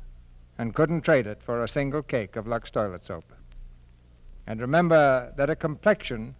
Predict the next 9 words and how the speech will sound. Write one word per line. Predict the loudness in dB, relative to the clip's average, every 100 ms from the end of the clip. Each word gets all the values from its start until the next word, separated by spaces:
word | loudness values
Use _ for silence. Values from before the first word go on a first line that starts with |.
| -20 -20 -20 -14 -4
a | 0
Lux | 0 -2
complexion, | -10 -10 -6 -8 -8 -14 -14 -16 -20 -20 -4
puts | -2 0
a |
good | 2 2 0
complexion | -6 -4 -4 -4 -8 -8 -6
on | -4
anything. | -2 -4 -6 -12